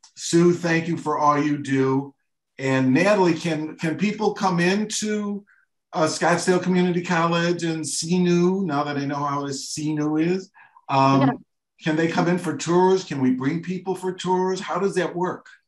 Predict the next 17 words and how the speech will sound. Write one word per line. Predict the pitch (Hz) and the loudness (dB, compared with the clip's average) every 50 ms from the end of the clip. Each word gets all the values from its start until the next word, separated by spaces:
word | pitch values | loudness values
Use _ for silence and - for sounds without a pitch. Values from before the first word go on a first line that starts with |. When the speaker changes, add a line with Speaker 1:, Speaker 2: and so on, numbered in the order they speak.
| - - - _ _ _ | -20 -20 -20 _ _ _
Speaker 2:
Yeah, | 349 370 339 240 202 180 185 _ | -2 0 0 0 0 -2 -6 _
time, | - 311 330 311 - _ | -2 0 0 -2 -2 _
times | 294 294 330 359 311 320 | -4 -2 -2 -2 -6 -8
have | 294 277 | -6 -4
been | 302 285 | -4 -4
a | 285 269 | -4 -4
little | 269 269 269 294 302 | -4 -4 -2 -2 -2
weird | 240 233 220 220 220 214 214 | -2 -4 -4 -4 -4 -6 -4
lately, | 208 208 202 208 208 208 220 | -4 -4 -4 -6 -8 -10 -8
as | 214 214 214 | -8 -10 -12
I'm | 208 220 | -14 -16
sure | - 226 214 | -14 -10 -8
you | 208 208 208 | -8 -6 -6
all | 202 196 196 | -8 -8 -8
know. | 196 196 190 196 208 233 247 _ _ _ _ _ _ _ - | -8 -8 -6 -6 -6 -6 -8 _ _ _ _ _ _ _ -4
Um, | 214 214 208 214 214 214 | -4 -2 -2 -4 -4 -4
but | 240 233 233 - | -4 -6 -6 -6